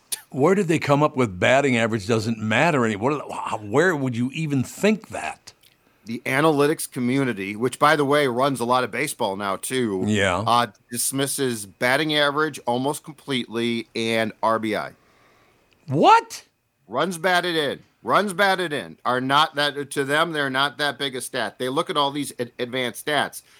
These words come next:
Speaker 2: The problem is, w-, when you're playing as poorly as the Twins are offensively, there's not a lot of stats
Speaker 1: No.
Speaker 2: that you can torture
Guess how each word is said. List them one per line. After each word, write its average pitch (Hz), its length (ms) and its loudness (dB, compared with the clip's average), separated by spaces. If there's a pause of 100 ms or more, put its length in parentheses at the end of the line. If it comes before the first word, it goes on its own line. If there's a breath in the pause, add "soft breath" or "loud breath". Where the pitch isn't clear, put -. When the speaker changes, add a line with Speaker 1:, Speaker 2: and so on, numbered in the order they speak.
(120)
Speaker 2:
The 135 80 -6
problem 170 520 4
is, 135 520 -2 (480)
w-, 135 180 -8
when 143 160 -2
you're 151 360 0 (340)
playing 156 300 0
as 135 80 -6
poorly 135 420 -2
as 123 200 -4 (120)
the 117 80 -4
Twins 143 460 -2
are 107 420 0 (240)
offensively, 170 920 -2
there's 160 220 -2
not 202 200 4
a - 40 2
lot 135 240 2
of 117 80 -4
stats 127 600 -2
Speaker 1:
No. 107 300 2 (220)
Speaker 2:
that 135 120 -6
you 165 120 -4
can 135 160 -6
torture 170 580 -2